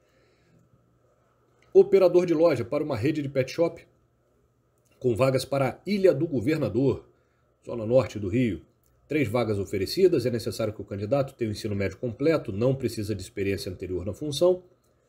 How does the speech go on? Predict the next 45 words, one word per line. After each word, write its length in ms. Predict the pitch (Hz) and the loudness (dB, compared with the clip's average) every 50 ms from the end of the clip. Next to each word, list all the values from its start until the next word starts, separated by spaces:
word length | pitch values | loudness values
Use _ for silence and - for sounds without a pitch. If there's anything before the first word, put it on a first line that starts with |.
| _ _ _ _ _ _ _ | _ _ _ _ _ _ _
Salário 320 | - 170 156 151 151 143 | -10 -6 -2 0 0 0
oferecido 400 | 139 147 135 127 - 143 139 139 | 2 2 0 0 0 0 0 0
de 80 | 131 123 | 0 0
mil 180 | 131 143 147 | 2 2 0
quatrocentos 440 | 143 143 135 - - - 139 131 113 | 2 0 -2 -2 -2 -2 -2 0 0
e 40 | 123 | 0
um 80 | 123 117 | 0 0
reais, 320 | 113 117 120 127 120 110 | 0 0 2 2 0 0
mais 180 | 123 127 120 110 | -2 -4 -4 -2
benefícios. 680 | 113 120 127 117 98 - 139 139 117 - - - - _ _ _ _ _ _ _ _ _ _ _ _ _ _ - | 0 0 0 0 0 0 2 0 0 0 -4 -16 -20 _ _ _ _ _ _ _ _ _ _ _ _ _ _ -8
Operador 460 | 147 123 - 139 131 135 120 120 120 | -6 -2 0 4 4 4 4 2 0
de 80 | 123 151 | 0 0
loja, 340 | 151 143 156 165 151 165 156 - - - | 0 0 0 0 0 -2 -6 -8 -10 -16
também 300 | 85 82 87 104 131 131 | -14 -8 0 2 2 2
para 100 | - 127 | 2 0
essa 160 | 113 - 117 | -2 -2 -2
rede 240 | 107 113 107 107 110 | -2 -2 -2 -2 -4
de 80 | 101 | -4
pet 180 | - 117 113 - | -4 -6 -6 -4
shop, 300 | - 135 147 156 - - - _ _ _ _ _ _ _ | -2 -2 -2 -2 -4 -10 -20 _ _ _ _ _ _ _
agora 300 | - 127 113 127 151 147 | -10 -4 0 2 2 2
com 160 | 143 151 147 120 | 2 0 -2 -2
vagas 280 | 127 143 151 165 165 | -2 -2 -2 -4 -8
para 180 | - - 143 135 | -6 -6 -8 -6
a 20 | |
cidade 340 | - 131 110 131 139 131 135 | -6 -4 0 0 0 0 0
de 140 | 135 131 123 | 0 -2 -2
Niterói. 720 | 104 110 143 147 - - 147 113 107 127 131 107 90 - - _ _ _ _ | -2 -2 -4 -4 -2 -2 0 2 2 2 2 2 0 -4 -12 _ _ _ _
Uma 240 | - 156 170 160 131 | -10 -8 -4 -4 -2
vaga 380 | 101 120 131 151 151 165 170 - - _ _ _ _ - | -2 -2 -2 -2 -2 -4 -6 -8 -10 _ _ _ _ -18
oferecida, 640 | 95 - - 117 127 120 - - 180 185 170 156 127 | -14 -4 -2 0 0 0 2 4 4 4 6 4 2
é 20 | |
necessário 420 | 120 113 - 117 - - 117 107 | 0 -2 -6 -8 -6 -4 -6 -6
que 60 | 104 - | -6 -6
o 40 | |
candidato 420 | 110 104 104 98 98 104 98 - - | -8 -6 -6 -4 -4 -4 -6 -6 -8
tenha 120 | - 107 | -8 -8
o 60 | 101 | -8
ensino 160 | - - 104 104 | -6 -6 -6 -2
médio 240 | 101 101 98 - | -2 -2 -4 -4
completo, 500 | - 139 135 135 139 160 165 165 165 - | -6 -6 -6 -2 2 2 2 2 0 -4
não 200 | 98 117 143 147 | -4 -2 -2 -2
precisa 340 | 143 120 107 - 110 95 104 | -2 -4 -6 -6 -6 -6 -6
de 80 | 101 95 | -6 -8
experiência. 560 | - - - 135 147 160 175 175 175 - - | -10 -6 -4 -2 0 2 2 0 0 -4 -14